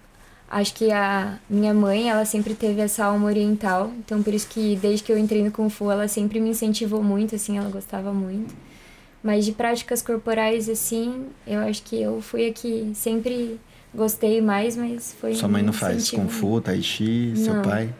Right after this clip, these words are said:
Speaker 1: Meu pai chegou a fazer uma época lá na, na Central, a gente fez junto, praticou junto,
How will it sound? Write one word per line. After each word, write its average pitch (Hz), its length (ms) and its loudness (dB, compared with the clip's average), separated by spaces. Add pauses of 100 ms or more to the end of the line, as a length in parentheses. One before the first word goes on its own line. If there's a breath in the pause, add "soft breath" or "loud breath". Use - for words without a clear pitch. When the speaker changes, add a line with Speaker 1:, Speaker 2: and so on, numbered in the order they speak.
(180)
Speaker 1:
Meu 240 120 0
pai 269 200 2
chegou 262 240 -2
a 247 40 -2
fazer 254 220 0
uma 247 220 0
época 226 520 0
lá 220 200 2
na, 208 400 2 (100)
na 208 140 0
Central, 214 680 0 (160)
a 214 60 -2
gente 214 240 0
fez 214 300 2
junto, 220 300 -2
praticou 220 460 -2
junto, 214 320 0